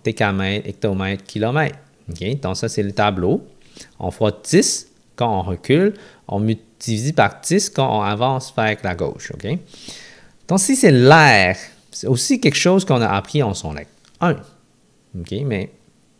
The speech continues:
ici, si c'est au carré, au lieu de fois dix, c'est fois cent. Ok, et tout ça, c'est au carré. Mètre au carré, décimètre au carré,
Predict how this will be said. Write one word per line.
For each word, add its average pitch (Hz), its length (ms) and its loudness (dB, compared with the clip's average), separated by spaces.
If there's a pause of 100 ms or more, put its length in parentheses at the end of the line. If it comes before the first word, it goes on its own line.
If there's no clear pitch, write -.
(440)
ici, 135 460 0 (960)
si - 160 -8
c'est 190 140 4
au 135 60 6
carré, 131 440 4 (380)
au 143 100 8
lieu 214 140 8
de 147 320 8 (1400)
fois 92 160 -4
dix, - 540 0 (320)
c'est - 160 -12
fois 101 180 -2
cent. - 240 4 (680)
Ok, 107 140 -6 (380)
et 123 320 0
tout 226 140 2
ça, 226 200 4
c'est 220 180 4
au 110 120 2
carré. 120 500 2 (540)
Mètre 143 260 2
au 104 60 4
carré, 156 560 0
décimètre 98 460 -6
au - 40 -6
carré, 156 600 -2